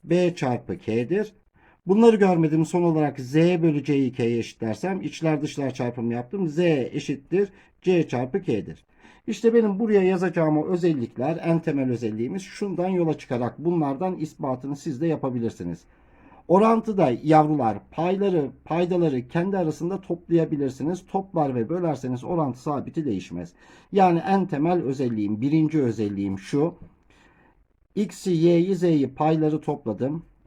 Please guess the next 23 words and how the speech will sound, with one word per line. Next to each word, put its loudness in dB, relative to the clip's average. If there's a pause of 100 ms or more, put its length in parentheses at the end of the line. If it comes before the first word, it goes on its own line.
X -4
artı -4
Y -2
artı -4
Z. -6 (800)
Aynısını 2
aşağıda -2
da 2
yaparsam -2
yani 0 (160)
A, 2
B, 2
C 2
orantılı 0
olduğu 0
sayıları 0
da -4
toplarsam -6 (320)
A 6
artı -4
B 0
artı -6
C 0